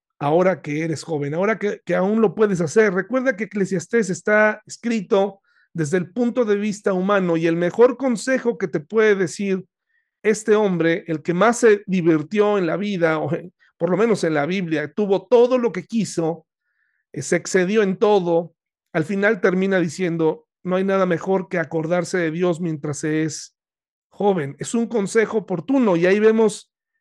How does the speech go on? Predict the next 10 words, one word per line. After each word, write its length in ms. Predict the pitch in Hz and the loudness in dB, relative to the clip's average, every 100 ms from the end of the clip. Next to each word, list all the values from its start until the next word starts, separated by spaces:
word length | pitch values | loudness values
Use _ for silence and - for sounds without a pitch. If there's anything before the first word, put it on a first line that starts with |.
| _ _ | _ _
las 320 | 160 160 - | -2 0 4
hojas 400 | 254 214 185 156 | 4 6 2 4
del 160 | 170 165 | 2 4
almendro 720 | 160 180 220 208 180 165 160 | 2 0 0 0 0 2 0
en 160 | 156 | -4
la 460 | 165 160 156 147 139 _ | -6 -6 -6 -6 -10 _
presentación, 840 | 170 151 170 156 143 160 135 127 | -6 -4 -6 -6 -8 -8 -10 -6
qué 80 | - | 0
hermosas 480 | 196 190 196 185 165 | 0 2 0 0 -2
son. 400 | 202 202 156 | 0 0 -2